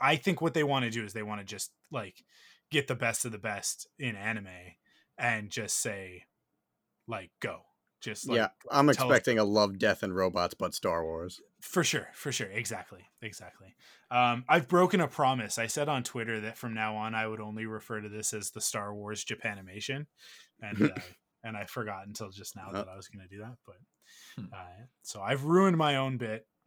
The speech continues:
Speaker 1: and I regret it. I, um, regret to inform everybody. But,
Speaker 2: Well,
Speaker 1: uh,
Speaker 2: I'll, I'll quickly segue, uh, into a question for you guys. It's, it's kind of unrelated, but, you know,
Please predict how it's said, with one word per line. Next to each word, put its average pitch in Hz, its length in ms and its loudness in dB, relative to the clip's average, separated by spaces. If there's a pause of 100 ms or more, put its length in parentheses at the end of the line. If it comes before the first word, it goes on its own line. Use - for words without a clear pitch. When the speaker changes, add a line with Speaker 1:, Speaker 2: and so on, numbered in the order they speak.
(480)
Speaker 1:
and 104 320 -14 (100)
I 113 120 -8
regret 110 400 -6
it. 107 180 -14 (540)
I, 113 160 -20
um, 127 460 -16
regret 107 460 -6
to 120 100 -6
inform 104 400 -10
everybody. 95 380 -18 (560)
But, 101 180 -8
Speaker 2:
Well, 139 240 10
Speaker 1:
uh, - 80 -18
Speaker 2:
I'll, 170 280 10
I'll 156 200 8
quickly 131 540 2
segue, 101 800 2 (100)
uh, 95 320 2
into 107 380 0
a 95 80 0
question 107 520 2
for - 120 -8
you 90 100 -4
guys. 95 220 0
It's, 208 180 0
it's 170 160 -2
kind 175 240 4
of 98 80 2
unrelated, 87 500 0
but, 92 200 -2
you 107 100 -4
know, 90 240 -4